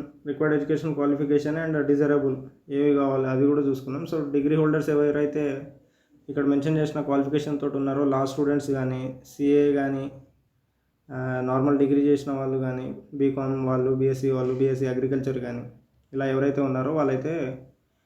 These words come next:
అప్లై చేసుకోండి. ఇది మనకు డైరెక్ట్ Government of India undertaking కాబట్టి మంచి జాబ్స్ ఇవైతే.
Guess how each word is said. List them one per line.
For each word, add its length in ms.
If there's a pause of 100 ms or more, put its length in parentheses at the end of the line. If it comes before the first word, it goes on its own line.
(160)
అప్లై 300
చేసుకోండి. 420 (340)
ఇది 120 (480)
మనకు 200 (100)
డైరెక్ట్ 320 (220)
Government 360
of 140
India 180
undertaking 520
కాబట్టి 260 (1300)
మంచి 240
జాబ్స్ 400
ఇవైతే. 320